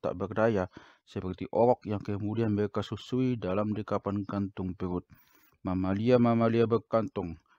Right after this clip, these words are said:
hampir tak dikenal di Afrika dan Asia, tetapi di Australia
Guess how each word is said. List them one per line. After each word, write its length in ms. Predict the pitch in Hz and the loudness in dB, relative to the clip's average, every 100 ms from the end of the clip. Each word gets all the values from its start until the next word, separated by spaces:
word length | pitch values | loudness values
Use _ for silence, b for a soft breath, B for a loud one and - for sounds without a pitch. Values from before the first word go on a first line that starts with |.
| - | -8
hampir 400 | 92 95 104 98 98 | -2 -2 -2 -4 -2
tak 160 | 90 | -4
dikenal 400 | 101 104 104 110 | -2 0 2 2
di 160 | 107 104 | 0 -2
Afrika 400 | 95 - 117 120 | -4 -4 -4 -2
dan 160 | 110 90 | -2 -2
Asia, 400 | 107 - 143 135 b b b b | -2 0 2 2 b b b b
tetapi 400 | - - 95 110 | -10 -4 -4 -2
di 160 | 101 90 | -2 -2
Australia 560 | 98 120 113 123 123 | -2 0 2 2 2